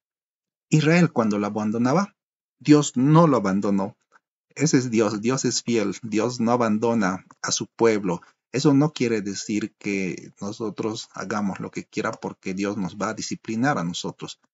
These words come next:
Y si al final no queremos escuchar, pues Dios nos va a dejar a nuestro, a nuestro camino. Había un declive social y espiritual. En los capítulos diecisiete y veintiuno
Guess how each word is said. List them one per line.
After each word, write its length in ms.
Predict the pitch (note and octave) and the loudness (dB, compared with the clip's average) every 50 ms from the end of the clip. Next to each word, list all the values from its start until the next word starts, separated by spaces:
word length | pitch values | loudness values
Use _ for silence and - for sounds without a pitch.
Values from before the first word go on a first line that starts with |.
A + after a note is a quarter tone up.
| _ _ _ _ | _ _ _ _
Y 100 | - A2 | -12 -6
si 100 | - C3 | -2 -2
al 120 | B2 A#2+ C3 | -2 0 2
final 400 | C#3 C3 C3+ D3 D3+ D#3 D#3+ - _ _ _ | 2 2 4 4 2 0 -2 -4 _ _ _
no 240 | - A2+ A#2+ B2+ B2 | -6 -2 -2 -2 -2
queremos 360 | - A#2 A2+ A2+ A2+ A2+ A2 | -2 -4 -4 -4 -4 -6 -8
escuchar, 460 | A2+ G#2+ - - A2 - A2+ A2+ - _ | -10 -10 -10 -10 -8 -6 -6 -8 -6 _
pues 180 | - G2 - - | -8 -8 -8 -6
Dios 160 | - G2+ G#2 | -6 -6 -6
nos 200 | G2+ F#2+ F#2 F#2 | -6 -6 -6 -6
va 60 | F2+ | -6
a 20 | |
dejar 340 | E2+ - - - - - - _ _ _ _ _ _ | -6 -8 -10 -10 -10 -10 -12 _ _ _ _ _ _
a 100 | - G2 | -8 -6
nuestro, 520 | G2 F#2 F2 - - - - E2+ F2+ F2 E2 F2 - _ - | -4 -4 -6 -8 -10 -10 -10 -8 -6 -8 -8 -10 -14 _ -8
a 80 | F#2 F2+ | -6 -6
nuestro 280 | F2+ E2 - - - | -6 -6 -8 -12 -10
camino. 440 | - - F#2 G#2 G#2+ F#2+ F2 E2 - - - _ _ _ _ _ _ _ _ _ _ _ _ _ _ _ _ _ | -8 -6 -6 -4 -2 -2 -4 -4 -6 -10 -18 _ _ _ _ _ _ _ _ _ _ _ _ _ _ _ _ _
Había 220 | - D3 G3+ B3 C#4 | 4 6 6 8 6
un 140 | B3 F3+ | 6 6
declive 420 | D3 D3+ - - D#3 E3+ D3 C#3+ B2 | 6 4 2 4 4 4 4 4 2
social 420 | - - G2+ - - C3+ C#3 C3+ | 0 -2 -6 -6 -4 -4 -2 -2
y 40 | A2 | -2
espiritual. 680 | F#2 - - - F#2 F2 - - A2+ G2+ E2 E2 - _ _ _ _ _ _ _ - | -4 -4 -6 -6 -6 -6 -2 0 0 0 0 -2 -8 _ _ _ _ _ _ _ -2
En 360 | B2+ B2 B2 A#2+ A#2+ A#2+ A#2 | 0 2 4 4 2 2 2
los 160 | A#2+ A#2 - | 0 0 -2
capítulos 480 | - C#3 - G3 - - F#3 F3+ F3 E3 | -4 -4 -4 -2 0 2 4 4 4 4
diecisiete 560 | D#3+ D3 - - - C#3+ - - C3 A#2+ A2+ | 2 0 -2 -2 -4 -4 -2 -2 -2 -2 -2
y 100 | - A2+ | -2 -2
veintiuno 600 | G#2+ A2 G2 G2 F2+ - A#2 A2 A#2+ D#3+ F#3 - | -2 -2 -2 -2 -2 -4 -2 0 2 2 0 -2